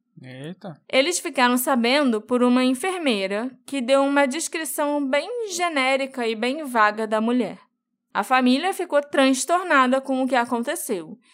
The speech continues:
Speaker 2: e eles solicitaram à direção do hospital os vídeos das câmeras de segurança. Mas o hospital mentiu, dizendo que não tinham essas imagens,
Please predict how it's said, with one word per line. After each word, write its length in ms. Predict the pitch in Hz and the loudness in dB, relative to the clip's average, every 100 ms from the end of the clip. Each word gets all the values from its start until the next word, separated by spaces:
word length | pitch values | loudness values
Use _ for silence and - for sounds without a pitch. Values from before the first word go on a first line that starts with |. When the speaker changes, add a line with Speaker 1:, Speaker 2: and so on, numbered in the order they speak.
| _ - | _ -8
Speaker 2:
e 160 | 262 | 0
eles 260 | 247 233 247 | 2 2 -2
solicitaram 840 | 247 233 247 320 - 240 320 269 226 | 0 -2 -2 -6 2 4 4 4 2
à 120 | 196 | 0
direção 560 | 196 202 208 - 185 | 0 -2 -2 -4 -6
do 80 | 185 | -4
hospital 840 | 196 214 - 277 - 330 262 190 - | -6 -6 -8 -2 4 4 4 0 -6
os 180 | 269 254 | -4 -4
vídeos 500 | 226 214 214 233 233 | -2 -4 -4 -6 -2
das 220 | 254 269 | -2 -2
câmeras 560 | - 220 208 208 214 202 | -4 -4 -2 -2 -6 -8
de 100 | 220 | -8
segurança. 800 | - 214 269 285 175 - - _ _ _ _ _ - | -6 -6 0 0 -2 -8 -18 _ _ _ _ _ -2
Mas 300 | 440 370 392 | 2 4 2
o 100 | 392 | 0
hospital 520 | 349 349 339 302 247 | -2 -4 -4 2 4
mentiu, 520 | 254 302 381 320 285 294 - | 4 0 -4 -6 -8 -10 -10
dizendo 600 | 247 277 262 254 247 254 | -6 -4 0 0 0 -2
que 140 | 262 | 0
não 380 | 247 247 277 415 | 2 2 2 -2
tinham 420 | - 302 277 277 | -6 -4 -2 0
essas 320 | 247 240 247 | -2 -4 -6
imagens, 720 | 247 269 185 143 - 240 - | -2 -2 -2 -4 -12 -16 -18